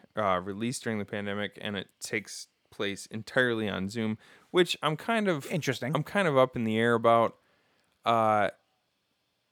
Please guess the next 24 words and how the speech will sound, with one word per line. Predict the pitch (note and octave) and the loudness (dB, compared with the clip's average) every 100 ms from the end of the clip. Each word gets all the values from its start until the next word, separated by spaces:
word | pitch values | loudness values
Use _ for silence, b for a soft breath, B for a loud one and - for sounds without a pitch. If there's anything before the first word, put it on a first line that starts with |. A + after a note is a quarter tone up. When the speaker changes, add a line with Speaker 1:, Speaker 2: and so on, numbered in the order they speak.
| _ _ _ - | _ _ _ 0
Speaker 1:
I | D3 E3+ | 2 4
am, | E3+ - C3+ C3 B2 - - A#2+ B - | 2 0 0 -2 -4 -8 -12 -16 B -6
like, | C#3 B2 - _ _ - | -4 -4 -8 _ _ -10
this | C3 E3+ F#3+ | -4 -2 -2
is | D3+ | -4
what | D#3 | -4
we | B2 | -4
do | A2+ A#2 B2+ | -4 -2 -2
nowadays, | F#2+ F#2 F2+ F#2+ F#2+ | -2 -6 -6 -8 -4
right? | G2 B2+ B2+ | 0 0 -2
We | A2 | -4
go | A2 A2 | -2 0
on | G2+ F#2+ | -2 -4
Zoom | G#2+ A2 F#2 F2 - | -4 -4 -4 -10 -10
when | G2 | -6
we | G2+ | -4
wanna | F#2+ F#2 | -4 -4
talk | F#2 G2 F#2+ | -4 -6 -6
to | - | -8
one | G2+ | -8
of | F#2+ | -8
our | F#2+ | -8
friends. | - G#2+ G#2+ B2 - - | -6 -4 -4 -4 -8 -12
Speaker 2:
Mm-hmm. | B2+ A#2 | -10 -10